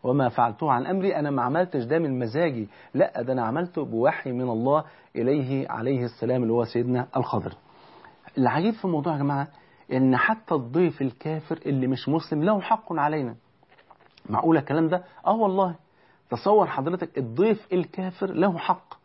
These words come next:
فالنبي صلى الله عليه وسلم حينما قال: "من كان يؤمن بالله واليوم الآخر فليكرم ضيفه"، وعندما قال: "في كل كبد رطبة أجر"،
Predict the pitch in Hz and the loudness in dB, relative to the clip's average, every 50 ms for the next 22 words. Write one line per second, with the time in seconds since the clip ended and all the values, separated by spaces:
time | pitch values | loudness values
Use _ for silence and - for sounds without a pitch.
0 | _ _ _ - - - _ _ - 127 127 127 127 165 226 220 - 202 165 160 | _ _ _ -20 -20 -20 _ _ 0 2 4 4 4 4 4 4 4 2 0 2
1 | - 190 185 160 156 139 131 123 147 175 180 170 151 139 - - 160 165 160 156 | 2 2 2 2 0 0 -2 0 2 2 4 4 2 0 2 2 4 4 6 4
2 | 156 156 - _ - - - - - _ _ - 120 120 123 120 - 165 170 180 | 2 0 -6 _ -20 -20 -20 -20 -20 _ _ -4 0 0 0 0 0 -2 0 0
3 | 185 180 175 165 160 156 147 156 156 165 156 151 147 147 151 143 139 - 147 139 | 0 0 0 0 -2 0 0 0 0 0 0 0 0 0 0 0 -2 -4 -4 -6
4 | - 135 139 - 123 120 120 120 - 120 113 110 110 107 98 - - 107 - _ | -8 -10 -6 -4 -2 -2 -2 -2 -2 -2 0 2 2 0 0 -2 -6 -18 -20 _
5 | - - - - - - 120 120 123 123 120 120 127 127 123 127 143 160 165 160 | -20 -20 -20 -20 -4 0 2 4 4 4 4 4 2 2 2 2 2 4 4 2
6 | 139 147 170 170 165 156 135 - 139 120 - - 185 180 160 147 143 127 - - | 2 2 0 2 2 2 2 0 -2 -6 -2 -2 -2 -2 0 0 0 0 0 -2
7 | 160 151 139 120 123 127 120 113 120 147 165 151 139 135 151 147 139 _ - 156 | -4 -2 -2 -2 0 0 0 2 2 2 0 0 -4 -8 -8 -10 -10 _ -2 -2
8 | 156 127 120 117 101 98 | -2 0 -2 -4 -4 -4